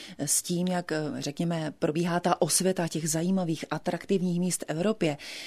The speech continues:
jestli i ta kvalita služeb, eh, opravdu odpovídá tomu, na co si už český klient zvykl třeba v tom dalekém zahraničí. Protože vy jste zmínil Německo, že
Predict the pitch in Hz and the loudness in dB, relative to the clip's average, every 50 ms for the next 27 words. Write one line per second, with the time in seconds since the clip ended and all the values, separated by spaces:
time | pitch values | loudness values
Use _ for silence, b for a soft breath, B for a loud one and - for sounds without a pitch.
0 | B B B 151 165 160 - - - - 262 - 269 262 - 175 165 160 165 - | B B B 0 0 2 2 2 4 4 6 4 4 4 4 2 4 4 4 4
1 | - 214 - - 185 170 147 151 151 143 - - - - 147 147 147 - - 151 | 2 2 2 2 0 2 2 2 0 0 0 -6 -6 -4 -4 -4 -4 -2 -4 -2
2 | - - 180 185 196 214 - - 143 - - - 175 180 185 196 214 208 220 - | 0 2 2 4 4 4 4 2 0 -2 2 2 2 2 4 2 2 2 2 0
3 | - 175 156 139 135 123 117 - B B B B B B - 160 135 - - 202 | -2 0 0 2 2 0 0 -4 B B B B B B 0 0 0 0 -2 -2
4 | - - 226 - 254 254 - - - - - - - 170 151 - - 240 254 247 | -2 -2 0 0 0 0 0 -2 -6 -8 -6 -2 -2 0 0 0 4 4 4 4
5 | - 190 170 156 156 170 196 202 175 165 175 175 - 208 220 - - 190 214 220 | 4 2 2 2 2 2 0 0 0 0 -2 0 0 -2 -2 -2 -2 0 0 0
6 | 214 - - 220 208 208 190 160 147 165 175 - 214 220 220 214 196 208 196 220 | -2 0 0 2 4 4 4 4 4 2 0 -2 2 2 2 4 4 2 2 4
7 | 247 254 240 208 151 - - - 127 127 B B B B B B - 156 160 - | 6 6 6 6 6 2 0 -2 -2 -2 B B B B B B 0 0 2 2
8 | 170 160 165 165 - - 185 165 180 185 180 170 156 139 135 131 131 127 - - | 2 2 2 0 2 2 2 2 4 2 4 4 4 4 6 4 4 2 0 -2
9 | - 147 131 143 196 196 - - - - 147 156 143 | 0 2 2 2 0 -4 -10 -14 -12 -4 -4 -4 -4